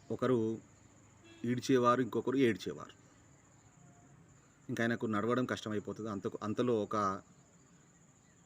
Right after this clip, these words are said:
పూటకుళ్ళ ఇల్లు కనిపిస్తుంది, అందులోకి వెళ్తాడు. "నా దగ్గర ఏం డబ్బులు లేవు, మరి ఎట్లా?" అంటే,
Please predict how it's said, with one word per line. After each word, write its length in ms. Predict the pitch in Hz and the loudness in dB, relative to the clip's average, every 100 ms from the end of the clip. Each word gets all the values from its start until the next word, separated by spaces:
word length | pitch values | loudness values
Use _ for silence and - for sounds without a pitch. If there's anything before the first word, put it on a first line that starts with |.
| - - - - - | -20 -20 -20 -20 -8
పూటకుళ్ళ 440 | - 135 131 123 117 | 0 0 2 2 2
ఇల్లు 200 | 107 104 | 0 0
కనిపిస్తుంది, 480 | 95 101 - - - - - - - - - - - | -4 -8 -16 -20 -20 -20 -20 -20 -20 -20 -20 -20 -10
అందులోకి 580 | 107 110 104 135 107 101 - | -6 -4 -2 -2 -2 -2 -2
వెళ్తాడు. 360 | 107 90 90 - - _ _ - - - - - | -2 -2 -12 -16 -20 _ _ -20 -20 -20 -16 -6
"నా 60 | 101 | -4
దగ్గర 240 | 98 110 | 0 0
ఏం 140 | 110 117 | 2 0
డబ్బులు 320 | 101 101 110 | -2 0 0
లేవు, 260 | 101 98 - _ _ _ _ _ _ _ _ - _ _ | 0 -2 -10 _ _ _ _ _ _ _ _ -20 _ _
మరి 160 | 107 107 | -6 -4
ఎట్లా?" 220 | 98 113 | -2 -2
అంటే, 420 | 104 92 120 95 | -2 -2 -4 -6